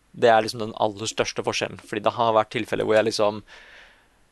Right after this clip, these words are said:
ok, nå skal jeg anmelde dette og anmelde Spider-Man da, men jeg må jo også liksom spørre folk om de har lyst på noe grafisk arbeid. Det var liksom det freelance var, jeg måtte spørre flere steder,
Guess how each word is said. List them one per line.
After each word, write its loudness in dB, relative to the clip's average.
ok, -20
nå -8
skal -6
jeg -2
anmelde -6
dette -6
og -6
anmelde -8
Spider-Man 0
da, 0
men -6
jeg -4
må -2
jo 4
også -2
liksom -4
spørre -2
folk -2
om -6
de -4
har -2
lyst -6
på -6
noe -6
grafisk 0
arbeid. 0
Det -20
var 0
liksom -6
det -2
freelance 0
var, 2
jeg 0
måtte -6
spørre 0
flere 0
steder, -2